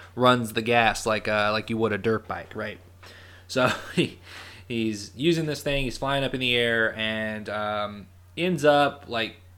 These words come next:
it, it gets broken or something like that, and he's, like, spinning through the air and, you know, just crash lands somewhere. Um, this gadget, to me,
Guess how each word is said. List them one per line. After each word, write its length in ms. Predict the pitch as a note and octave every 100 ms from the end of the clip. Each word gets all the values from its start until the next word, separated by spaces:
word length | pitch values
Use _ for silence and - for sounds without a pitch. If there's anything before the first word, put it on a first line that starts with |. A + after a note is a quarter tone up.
| -
it, 60 | G2
it 420 | - A2 A2 A#2
gets 200 | C3 A#2
broken 460 | - F3 F3 E3 D#3
or 60 |
something 220 | D3 D#3
like 160 | D3+ C#3
that, 340 | C#3+ C3+ C3+
and 40 | A#2
he's, 180 | A#2+ G#2+
like, 140 | G2
spinning 320 | - - C3+
through 140 | B2+ B2+
the 180 | A2+ A#2
air 420 | A#2 A#2 A#2 A2
and, 340 | G#2 G#2 F2+ G2
you 100 | G#2+
know, 160 | G2+ -
just 220 | - - - - - - - - -
crash 340 | C3 A#2+ -
lands 320 | G#2+ G#2 F#2+
somewhere. 460 | - G2 F#2+ F#2 F2+ - - - - -
Um, 500 | C3 C3 B2+ B2 A#2+ - - - - C3
this 340 | B2+ G3 G#3
gadget, 680 | - C3+ C3 A#2+ A#2+ A2 - - - -
to 120 | -
me, 380 | B2 A#2 A2